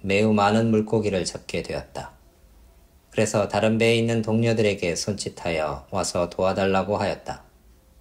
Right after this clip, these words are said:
동료들이 와서 고기를 두 배에 가득 채우니 배가 가라앉을 지경이 되었다. 시몬 베드로가 그것을 보고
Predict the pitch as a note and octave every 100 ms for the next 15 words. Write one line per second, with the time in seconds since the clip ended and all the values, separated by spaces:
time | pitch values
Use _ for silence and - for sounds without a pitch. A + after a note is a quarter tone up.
0 | _ _ _ _ - A2 A2+ A2+ A2+ G#2+
1 | G2+ G#2+ F#2 - G#2 G#2 G2 F2 - G2+
2 | G2 G2+ G2 F#2+ A2 A2 - G2+ F2 D#2
3 | C#2+ - _ _ _ _ - G2+ G2 F#2+
4 | E2+ - G2 F#2+ F#2+ F#2+ F#2+ - - F#2
5 | F2+ E2+ E2 F2+ C#2+ - C#2 - - -
6 | - - - - _ _ - B2 B2 A#2+
7 | A#2 A2+ G#2 F#2+ E2 C#2 - G2+ F#2 G2+
8 | F2+ F2 E2 D#2+ D2